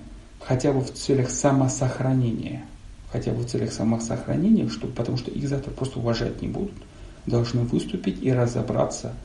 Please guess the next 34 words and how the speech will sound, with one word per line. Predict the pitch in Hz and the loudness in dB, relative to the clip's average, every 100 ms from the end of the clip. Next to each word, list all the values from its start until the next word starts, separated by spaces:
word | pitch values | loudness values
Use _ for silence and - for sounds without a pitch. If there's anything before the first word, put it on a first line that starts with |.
| - - | -16 -14
с | - - | -4 0
этим | 120 - 113 | 2 2 -2
вопросом. | - - 127 123 - - - - - - - 127 - | -2 -4 -2 -2 -4 -8 -10 -14 -16 -14 -12 -10 -2
Почему, | 127 - 123 - - | 0 2 0 -2 -4
что | - 131 | 2 4
надо | 123 117 | 4 0
сделать, | 127 196 | 0 0
чтобы | - - | 0 -4
больше | - - 160 - | -2 -2 0 -2
такого | - - 123 120 | -4 -2 0 2
не | 117 113 | 2 0
происходило, | - - - - - - - - - - - | 0 -2 -2 -4 -2 -2 -4 -6 -12 -18 -16
что | - - 123 120 - - - - | -4 4 4 4 -6 -12 -10 2
население | 127 120 127 127 110 107 | 4 4 6 6 4 2
само | - 120 113 | 2 2 2
берет | 113 107 113 | 2 0 -2
в | |
руки | - - | -4 -4
власть, | 104 139 196 185 - - - | 0 2 2 0 -8 -14 -8
сносит | - 131 - - | 4 4 4 -2
знаки. | - 127 185 202 - - | 0 2 4 2 -2 -2
Дальше | 135 160 135 | 6 6 6
что | - 135 | 0 2
будем | 120 104 - | 2 0 -2
делать? | - 135 - | -6 -8 -8
Там | - - | -6 -6
снимать, | - 127 123 - | 2 6 6 2
срывать | - 127 131 | 0 0 0
таблички | - 127 196 185 - 135 - - - - | -2 0 0 0 -2 -4 -4 -12 -14 -6
с | |
администрации. | 117 117 120 131 170 180 - - 185 135 | 0 0 0 2 2 2 0 -4 -4 -4
Что | - - | -2 4
дальше | 151 113 - | 8 8 6
произойдет? | - - - - - - | -6 -8 -8 -8 -8 -10